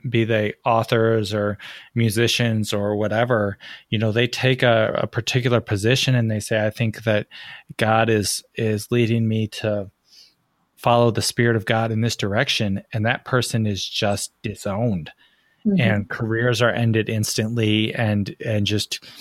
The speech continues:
Speaker 1: shunned and written off. And that makes me so sad and so angry when I see the, the church that I grew up thinking of as, like, this is the real church, and, and definitely one of them,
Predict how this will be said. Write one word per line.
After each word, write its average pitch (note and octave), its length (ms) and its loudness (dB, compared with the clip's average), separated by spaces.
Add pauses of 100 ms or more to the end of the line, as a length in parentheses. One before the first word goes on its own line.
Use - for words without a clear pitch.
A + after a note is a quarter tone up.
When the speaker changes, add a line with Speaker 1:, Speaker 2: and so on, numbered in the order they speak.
(380)
Speaker 1:
shunned A#2 440 4
and G#2 140 2
written A2 260 0
off. A#2+ 320 2 (140)
And A#2+ 340 2 (500)
that C#3+ 180 4
makes C#3 260 2
me A#2+ 160 2
so C3 320 2
sad G2+ 580 2 (180)
and A2 200 0
so B2 260 2
angry A2 640 0 (920)
when B2 160 4
I A2+ 100 4
see A2+ 640 2
the, G#2+ 760 -2 (280)
the A2 80 -6
church - 460 0
that A2+ 140 4
I A#2 160 4
grew A#2 260 2
up G#2+ 100 -2
thinking A#2+ 320 0
of G#2 120 0
as, G#2 180 0
like, G2 240 -2
this A#2 220 0
is A2 100 -4
the A2+ 80 0
real G#2 240 2
church, A#2 460 2
and, G#2 320 0
and A2 180 0
definitely A2+ 400 0
one G#2+ 220 0
of G2 120 0
them, G2 220 -2